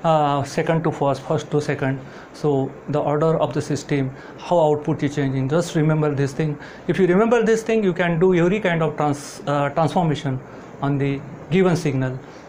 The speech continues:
with respect to independent variable. Again, I am telling you that this is the transformation on the independent variable, not the transformation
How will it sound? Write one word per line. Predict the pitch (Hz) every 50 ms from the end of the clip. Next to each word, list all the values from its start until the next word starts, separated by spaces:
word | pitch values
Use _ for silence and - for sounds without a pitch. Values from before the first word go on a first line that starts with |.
| - - - -
with | - 170 175 170
respect | 151 135 - - 143 120 -
to | - 185
independent | - 175 151 147 151 151 147 147 151 143
variable. | 131 131 131 135 131 123 143 151 165 160 - - - - -
Again, | 147 139 165 190 220 233 -
I | 160 160
am | 160 160 160 165 - - - -
telling | 196 214 254 262 254
you | 254 254 233
that | 196 208 202 214 208 - - - - - 160
this | 180 165 -
is | 226 208
the | 214 220 214 214 -
transformation | 214 196 196 190 - 233 220 214 214 214 208 - 226 214 208
on | 202 208 226
the | 214 254 240
independent | 226 220 220 220 208 196 196 190 185
variable, | 180 185 175 185 175 170 180 180 175 - - - - - -
not | 156 156 170 190 208 196
the | 202 220
transformation | 220 - 180 175 165 165 - 170 160 160 160 151 - 165 160 160 160